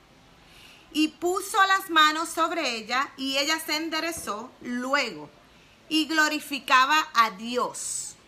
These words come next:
¿Cuántos años tuvo? Dieciocho años. Rec-, oiga esto.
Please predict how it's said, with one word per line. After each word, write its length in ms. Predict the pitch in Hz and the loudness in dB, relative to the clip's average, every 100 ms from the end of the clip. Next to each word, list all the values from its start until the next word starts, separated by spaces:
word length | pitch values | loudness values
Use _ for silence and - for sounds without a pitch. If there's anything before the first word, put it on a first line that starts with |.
| - - - - - | -20 -20 -20 -20 -14
¿Cuántos 340 | - 196 254 262 | -8 -6 -6 -2
años 240 | 302 320 320 | -2 -2 -2
tuvo? 360 | 330 330 339 - 214 | 0 2 0 -4 -6
Dieciocho 640 | 220 214 247 269 - 311 | -6 -2 -2 -2 0 2
años. 400 | 294 302 233 214 | 2 2 -4 -8
Rec-, 180 | 202 - - | -10 -18 -16
oiga 340 | 202 226 285 294 | -8 -2 0 -2
esto. 420 | 285 - 165 | -4 -10 -14